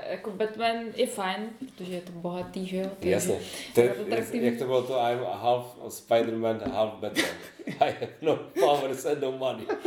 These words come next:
Speaker 1: <laughs> A takže jsem si vždycky říkala, „Hm, to bude asi jako
Speaker 2: Mhm.
Speaker 1: zajímavé.“ A docela mě to zklamalo, musím
Speaker 2: Mhm,
Speaker 1: říct.
Speaker 2: jasné.
Speaker 1: Že to jako, nevím, proč bych to hrála znovu, že mi to přišlo takové o ničem,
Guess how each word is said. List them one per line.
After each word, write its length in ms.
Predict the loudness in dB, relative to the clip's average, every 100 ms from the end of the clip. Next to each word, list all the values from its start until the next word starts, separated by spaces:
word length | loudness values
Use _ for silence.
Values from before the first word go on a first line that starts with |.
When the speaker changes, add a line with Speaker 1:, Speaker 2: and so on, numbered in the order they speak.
| -2 0 -4 -6 -8
Speaker 1:
<laughs> 360 | 2 4 6 2 -6 -12 -12 -12 -14 -18 -20 -18 -16 -16 -4
A 340 | 0 2 0 0
takže 280 | -4 -2 -4
jsem 180 | -4 -6
si 100 | -6
vždycky 260 | -6 -6
říkala, 340 | -8 0 0 0
„Hm, 260 | -4 -8
to 100 | -8
bude 140 | -6 -4
asi 180 | -4 -8
jako 140 | -4
Speaker 2:
Mhm. 80 | 0
Speaker 1:
zajímavé.“ 460 | 0 0 0 0 0
A 240 | 0 0 0
docela 260 | -2 -4
mě 100 | -6
to 100 | -8
zklamalo, 460 | -6 -4 -2 -4 -6
musím 220 | -8 0
Speaker 2:
Mhm, 240 | 4 4
Speaker 1:
říct. 140 | 2 -2
Speaker 2:
jasné. 280 | -2 -2 -4 -8 -14 -18 -16 -10 -2
Speaker 1:
Že 1040 | 0 4 6 6 4 2 0 0 0 -2 -6 -14 -18 -18 -18 -18 -20 -20 _ -20 -20 -20 _ 0
to 80 | 0
jako, 340 | 4 2 0 -6 -14 -20 -20 -20 _
nevím, 420 | -10 0 2 2 0
proč 140 | -4
bych 120 | -4
to 120 | -4
hrála 340 | 0 2 0 -2
znovu, 460 | -4 -4 -2 -4 -2
že 140 | -2
mi 120 | -2 -2
to 120 | -4
přišlo 560 | -6 -8 -6 -2 0
takové 400 | 0 -2 2 2
o 160 | 2 -2
ničem, 1000 | -2 -4 -4 -2 2 2 2 0 0